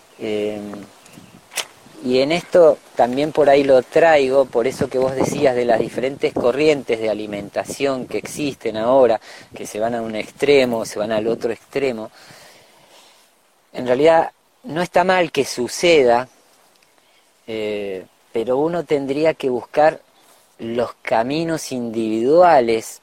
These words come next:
para cada ser humano y no decir,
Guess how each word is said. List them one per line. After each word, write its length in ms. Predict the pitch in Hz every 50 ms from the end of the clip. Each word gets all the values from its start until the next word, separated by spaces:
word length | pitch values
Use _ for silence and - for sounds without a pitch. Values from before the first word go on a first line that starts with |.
| _ _
para 240 | 113 104 101 98
cada 400 | - - 139 135 123 120 110 98
ser 240 | - - - 98 98
humano 460 | 104 95 95 92 87 82 85 85 78 - _ - - - - - _
y 160 | - 107 117 127
no 240 | 147 160 170 165
decir, 520 | 151 135 123 - - - 139 135 135 135